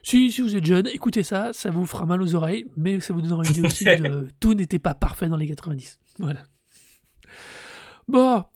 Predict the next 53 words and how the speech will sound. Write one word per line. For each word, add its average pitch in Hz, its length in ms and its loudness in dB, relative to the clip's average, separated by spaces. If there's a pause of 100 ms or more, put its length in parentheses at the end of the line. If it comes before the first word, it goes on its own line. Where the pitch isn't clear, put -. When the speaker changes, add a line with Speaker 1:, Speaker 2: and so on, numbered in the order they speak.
Speaker 1:
eh 202 140 2
bien, 214 380 2
donc 185 340 0
sur - 220 -8
cet - 260 -4
épisode 180 500 0
de, 156 460 0 (220)
ah, 277 160 -4
tiens, 220 200 2
j'ai 170 180 2
fini 196 220 -4
sur - 160 -4
une 170 100 0
note 190 160 0
gay, 190 240 2
c'est - 160 -4
bien, 202 240 -4
j'ai 175 120 -2
changé. 190 420 -4 (220)
Speaker 2:
Tout 165 140 -4
à 123 80 0
fait. 123 180 -4 (420)
Speaker 1:
Euh, 175 180 4
Speaker 2:
Exactement. 160 800 0
Speaker 1:
<laughs> - 0 -
sur 269 200 -4
cette, 202 200 -6 (200)
<laughs> - 240 -10
on 214 160 -2
a - 80 -6
donc 214 180 -4
fini. 196 440 -2 (540)
On 156 240 2
espère 185 320 -2
qu'il 185 180 -2
vous 170 220 0
aura 160 200 2
plu 175 320 -6
ou 214 100 2
pas. 180 300 0 (300)
Euh, 156 220 0
venez 226 100 4
nous 240 100 2
dire 220 140 0
ce - 80 -10
que 214 80 -4
vous 180 140 0
en 180 80 -2
pensez. 208 400 -6 (340)
D'ailleurs, 202 360 0
je 190 60 -2
voudrais 170 200 0
revenir 170 300 -4